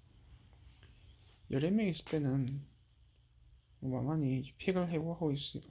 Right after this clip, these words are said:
회복할 수 있고 뭐 싸우기가 유리할 수 있지만은 따로 있을 때는 순보다 강할 수는 없습니다. 순 기술 한 번이면 피가 다 깎이기 때문에 그렇거든요.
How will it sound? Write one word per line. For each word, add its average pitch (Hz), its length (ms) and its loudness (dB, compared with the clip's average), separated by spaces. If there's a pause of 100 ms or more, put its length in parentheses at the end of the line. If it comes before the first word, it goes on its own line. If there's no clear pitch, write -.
(100)
회복할 165 340 0
수 170 220 -6
있고 143 420 -4
뭐 143 140 -2
싸우기가 143 500 -2
유리할 135 300 0
수 151 140 -8
있지만은 139 520 -4 (1000)
따로 196 200 0
있을 170 220 0
때는 139 260 0
순보다 190 520 -2
강할 135 240 -2
수는 143 220 -4
없습니다. 139 500 -8 (2500)
순 - 220 -4
기술 185 220 2
한 208 160 -2
번이면 143 480 4
피가 - 140 -4
다 160 100 -6
깎이기 139 400 0
때문에 120 320 0
그렇거든요. 131 640 -2